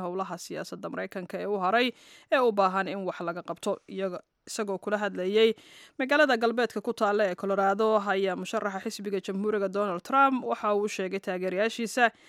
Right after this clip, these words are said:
in la gaaray xilligii la xadidi lahaa xilliga xubnaha Koongareeska ay joogayaan xafiiska. Ma aha oo keliya inay soo dhammaynayso musuqmaasuqa ka dhex jira dalkeenna, laakiinse waxa sidoo kale, waxa sidoo kale buu yiri, "aan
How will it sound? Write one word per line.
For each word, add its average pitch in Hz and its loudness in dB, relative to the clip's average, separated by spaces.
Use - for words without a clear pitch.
in 320 2
la 233 4
gaaray 214 4
xilligii 220 0
la 202 2
xadidi 196 -4
lahaa 202 4
xilliga 196 0
xubnaha 196 -4
Koongareeska 190 -4
ay 175 -6
joogayaan 180 -4
xafiiska. 185 -4
Ma 220 4
aha 196 2
oo 185 0
keliya 214 2
inay 190 -2
soo 214 0
dhammaynayso 196 -2
musuqmaasuqa 196 -4
ka 277 -2
dhex 233 -6
jira 202 0
dalkeenna, 214 0
laakiinse 220 0
waxa 277 0
sidoo 214 -2
kale, 233 2
waxa 269 0
sidoo 269 2
kale 240 2
buu 214 -4
yiri, 226 2
"aan 202 6